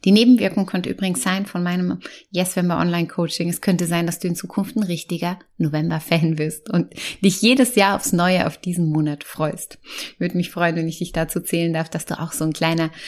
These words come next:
November-Fan wirst oder besser gesagt Yesvember-Fan. <laughs> Viele sagen ja auch, das ist jetzt die Zeit, um nach innen zu gehen.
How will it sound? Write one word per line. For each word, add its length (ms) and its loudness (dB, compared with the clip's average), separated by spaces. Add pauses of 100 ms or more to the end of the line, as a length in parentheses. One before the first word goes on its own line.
(180)
November-Fan 1120 6
wirst 240 0
oder 140 2
besser 280 2
gesagt 360 -2
Yesvember-Fan. 1200 0 (400)
<laughs> 380 6 (1800)
Viele 300 8
sagen 160 6
ja 260 6
auch, 100 2
das 200 2
ist 100 2
jetzt 240 -6
die 120 -2
Zeit, 500 0
um 120 0
nach 140 -2
innen 240 4
zu 160 0
gehen. 360 -2